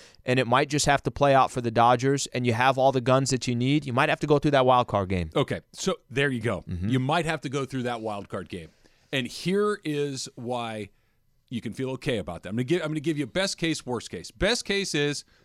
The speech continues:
Speaker 2: look, you gotta go through the wild card. It's not the end of the world. A lot of teams have won the World Series coming through the wild card. Happens all the time. Really, it, it's not an unusual place to come through.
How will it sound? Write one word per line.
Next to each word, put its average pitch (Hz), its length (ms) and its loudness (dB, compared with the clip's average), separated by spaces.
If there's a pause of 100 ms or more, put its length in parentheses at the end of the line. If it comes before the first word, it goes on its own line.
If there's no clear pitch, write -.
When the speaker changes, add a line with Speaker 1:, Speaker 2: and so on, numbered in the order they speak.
(120)
Speaker 2:
look, 269 180 -2
you 160 80 -10
gotta 190 180 0
go 226 120 0
through 208 140 -6
the 185 40 -4
wild 165 240 -2
card. 170 120 -8
It's 196 140 -16
not 277 160 -6
the 240 60 -8
end 220 80 -2
of 196 60 -6
the 185 80 -4
world. 233 280 -2 (320)
A 185 40 -8
lot 247 160 0
of 247 60 -8
teams 254 260 -4
have 208 80 -4
won 226 160 -4
the 220 60 -6
World 220 200 -4
Series 240 320 -6
coming 135 200 -4
through 131 100 -4
the 117 60 -4
wild 110 200 -4
card. 120 140 -6
Happens 220 320 -4
all 233 120 0
the 185 60 -8
time. - 400 -6 (320)
Really, 196 220 2
it, 190 180 -2
it's 165 200 -6
not 190 280 -2
an 180 200 -4
unusual 175 500 0
place 185 380 0
to 156 80 -6
come 151 240 -2
through. 170 360 -4